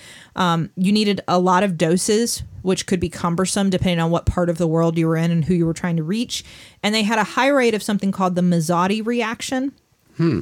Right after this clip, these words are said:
Speaker 1: which is basically, it's a, it's a constellation of symptoms that happens after you're treated for one of these filarial diseases. Um, and you can get, like, fever and itching, and your heart can race, you,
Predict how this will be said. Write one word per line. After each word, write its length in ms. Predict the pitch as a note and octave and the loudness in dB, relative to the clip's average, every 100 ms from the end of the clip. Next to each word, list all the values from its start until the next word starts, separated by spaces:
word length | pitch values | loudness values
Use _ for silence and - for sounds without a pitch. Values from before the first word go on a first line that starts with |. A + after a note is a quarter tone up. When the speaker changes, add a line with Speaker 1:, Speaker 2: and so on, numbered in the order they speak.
| - | 0
Speaker 1:
which 200 | G#3 A3 | 0 0
is 120 | F#3+ | -2
basically, 800 | G#3+ A3+ B3 B3 G#3+ G3+ G3 F3+ - - - - | 0 0 0 -2 0 2 2 -2 -8 -20 -20 -8
it's 140 | F#3 F#3+ | -2 -2
a, 160 | - | -2
it's 100 | F#3+ | -4
a 40 | F#3+ | -4
constellation 680 | - C#4+ D4+ C4 A#3 A3+ G3+ | -4 -4 -2 0 0 0 -2
of 100 | F3+ | -2
symptoms 500 | - G3 F#3 F3 E3+ | -2 -2 0 -2 -2
that 140 | D#3+ | -4
happens 640 | - F#3 F3 F3+ E3+ D#3 - | -2 -4 -2 -2 -2 -6 -6
after 300 | F3+ F3+ F3+ | -4 -2 -4
you're 140 | E3+ D#3 | -4 -4
treated 560 | - F#3+ D#3 - F3 - _ _ - | -2 -2 -2 -4 -8 -12 _ _ -6
for 160 | F#3 | -2
one 160 | F3 D#3+ | 0 0
of 80 | D#3+ | 0
these 220 | D#3 - | -2 -2
filarial 480 | E3 D#3 D3 D3 D#3+ | -2 -2 -2 -4 -4
diseases. 580 | D3+ D3+ C#3+ - C3 - - - _ | -4 -4 -6 -8 -10 -16 -20 -20 _
Um, 460 | - E3 E3 D#3+ - | -4 -2 0 -2 -4
and 300 | - F3 F3 | -4 -2 0
you 100 | F3 | -2
can 200 | F3 F3+ | -2 -2
get, 180 | E3+ D3+ | -2 -4
like, 220 | D3+ - | -6 -8
fever 680 | - A#3 G#3+ G3 F#3+ F3 E3+ - | -6 -4 -2 0 0 0 0 -4
and 500 | E3 D3+ D3+ D3+ D#3 - _ G#3 | -4 -4 -4 -6 -8 -14 _ -6
itching, 600 | G3+ G#3 G3 F#3 F#3 - | -2 0 2 2 0 -2
and 460 | E3+ D#3 D3 D3+ | -4 -4 -4 -4
your 120 | D#3 D3+ | -4 -2
heart 240 | G#3+ - | -2 -2
can 180 | G#3 F#3 | -2 0
race, 480 | F3+ F3 E3+ - | 0 0 -2 -4
you, 100 | F3 | -8